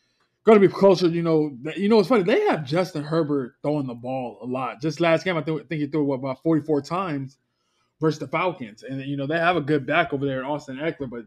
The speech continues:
they seem like they just always just let him,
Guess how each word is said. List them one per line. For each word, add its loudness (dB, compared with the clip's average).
they -2
seem -8
like -8
they -4
just -10
always -2
just -12
let -4
him, -6